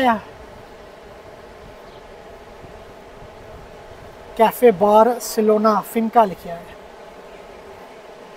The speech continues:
ਤਾਂ ਇੱਕ ਪਾਸੇ ਉੱਥੇ ਵੀ ਬਾਰ ਬਣੀ ਆ। ਤਾਂ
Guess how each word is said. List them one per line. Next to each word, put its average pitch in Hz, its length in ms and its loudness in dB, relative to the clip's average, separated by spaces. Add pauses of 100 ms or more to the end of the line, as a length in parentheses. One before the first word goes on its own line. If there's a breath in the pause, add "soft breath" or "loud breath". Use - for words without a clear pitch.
(1500)
ਤਾਂ 240 100 -4
ਇੱਕ 220 200 -6
ਪਾਸੇ 233 300 2
ਉੱਥੇ 247 320 -2
ਵੀ 247 180 4 (1160)
ਬਾਰ 233 240 10
ਬਣੀ 226 320 6
ਆ। 185 60 0 (2000)
ਤਾਂ 180 160 4